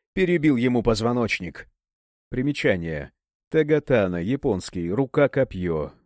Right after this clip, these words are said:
Конец примечания. Сраженные Навьи воины еще пытались встать и продолжать бой.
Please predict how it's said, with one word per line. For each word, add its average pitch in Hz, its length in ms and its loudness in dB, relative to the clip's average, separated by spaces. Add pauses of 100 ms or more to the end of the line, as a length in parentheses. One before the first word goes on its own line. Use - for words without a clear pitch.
Конец 117 380 -4
примечания. 71 720 -8 (680)
Сраженные 147 800 2
Навьи 123 440 0
воины 123 420 0
еще 82 420 -6
пытались 143 560 2
встать - 520 -2 (260)
и 80 140 -8
продолжать 143 600 2
бой. 135 420 0